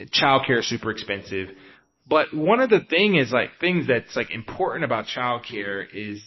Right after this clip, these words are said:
especially as a founder and what I do on a day-to-day living, is, like, you have to block off time to do your work and, you know, be able to do what you need to do. And,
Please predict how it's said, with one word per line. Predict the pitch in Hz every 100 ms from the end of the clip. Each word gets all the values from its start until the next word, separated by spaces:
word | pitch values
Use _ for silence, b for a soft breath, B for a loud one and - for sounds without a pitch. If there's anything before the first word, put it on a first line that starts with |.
| -
especially | 160 156 160 139
as |
a | 110
founder | - 110 117 110 104
and | 101
what | 104
I | 101 123
do | 110 107 101
on |
a | 95
day-to-day | 98 95 90 90
living, | 92 143 127 104
is, | 95
like, | 98 -
you |
have | 135 147 151
to | -
block | 110 107 107
off | 90 85 -
time | - 123 113 104 95 92 90 B B B B - -
to | 117 107 101 - _ 117
do | 107 135 131 120
your | 110 104
work | 87 90 98 - - - b b b
and, | 117 107 101 95 - 120 -
you | 120 113
know, | 95
be | 92 120
able | 120 110
to | 104 - -
do | 117 127
what | 98
you | 113
need | 110
to | 92
do. | 87 220 160 110
And, | 120 123 110 110